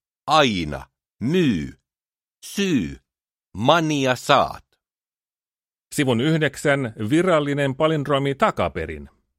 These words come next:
Speaker 1: Taas, aina, myy,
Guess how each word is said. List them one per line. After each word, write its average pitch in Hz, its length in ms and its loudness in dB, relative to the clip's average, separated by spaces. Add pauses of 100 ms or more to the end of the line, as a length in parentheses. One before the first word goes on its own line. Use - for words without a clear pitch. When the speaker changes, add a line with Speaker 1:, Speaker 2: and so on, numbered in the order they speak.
(280)
Speaker 1:
Taas, 95 680 2 (420)
aina, 95 640 2 (400)
myy, 127 540 0